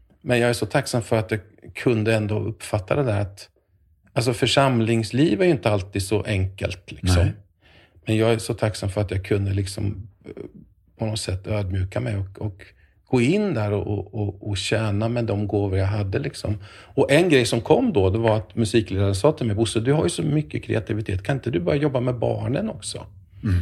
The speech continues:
Speaker 1: Och det hade jag inte alls tänkt, även fast jag gillar ju barn och sådär, verkligen.
Speaker 2: Mm.
Speaker 1: Men då föddes liksom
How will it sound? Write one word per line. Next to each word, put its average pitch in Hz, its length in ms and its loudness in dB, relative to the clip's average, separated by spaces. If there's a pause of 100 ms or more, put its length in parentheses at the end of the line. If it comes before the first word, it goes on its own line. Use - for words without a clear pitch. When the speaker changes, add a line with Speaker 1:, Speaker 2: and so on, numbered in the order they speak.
(580)
Speaker 1:
Och - 60 -8
det 113 60 0
hade 127 120 2
jag 139 80 4
inte - 100 -4
alls 156 360 0
tänkt, - 220 -2
även 110 120 2
fast 110 200 -4
jag 107 100 2
gillar 107 340 2
ju 220 140 -2
barn 101 400 -4
och 98 60 -6
sådär, - 300 -8
verkligen. 113 580 -4 (180)
Speaker 2:
Mm. 95 280 2 (1160)
Speaker 1:
Men 113 340 0
då 180 220 4
föddes 123 680 0
liksom 110 520 -4